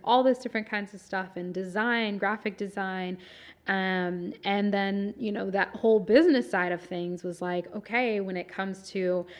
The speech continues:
actually making money, um, I would really love to make money, you know, naturally just speaking.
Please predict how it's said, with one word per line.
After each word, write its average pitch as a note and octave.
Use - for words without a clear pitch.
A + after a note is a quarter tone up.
actually F#3+
making F#3+
money, G3+
um, F#3
I G3
would F#3
really G3
love F3
to -
make F3
money, F3+
you G3
know, E3+
naturally G3+
just F3
speaking. -